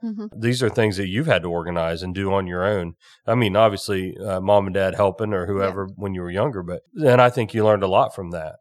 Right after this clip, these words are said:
Speaker 2: And then doing things like the podcast and things that started not just when you became adults, you've been doing this f-, for
Speaker 1: Mm-hmm.
Speaker 2: a few years.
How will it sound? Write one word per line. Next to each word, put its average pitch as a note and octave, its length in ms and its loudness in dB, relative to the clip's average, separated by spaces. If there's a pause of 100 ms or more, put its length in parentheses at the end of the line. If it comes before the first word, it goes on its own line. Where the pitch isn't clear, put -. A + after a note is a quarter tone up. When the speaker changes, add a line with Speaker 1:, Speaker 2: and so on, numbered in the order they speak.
Speaker 2:
And G#2 160 -6
then G2 140 0
doing G2 220 0
things F#2+ 260 -4
like F#2 180 -2
the F2+ 80 -12
podcast F#2+ 720 0
and F2+ 180 -8
things F#2+ 240 -6
that F#2+ 120 -12
started G2 420 -2 (400)
not A2+ 200 4
just A2 180 -2
when G#2+ 140 0
you F#2+ 80 -6
became F#2 320 -2
adults, F#2+ 460 0
you've G2 80 -10
been G2 140 -4
doing G#2 180 0
this G2 140 -4
f-, - 180 -20
for F#2+ 300 -8
Speaker 1:
Mm-hmm. G#2+ 180 -8
Speaker 2:
a G2+ 40 -10
few A2 160 -8
years. G2+ 440 -8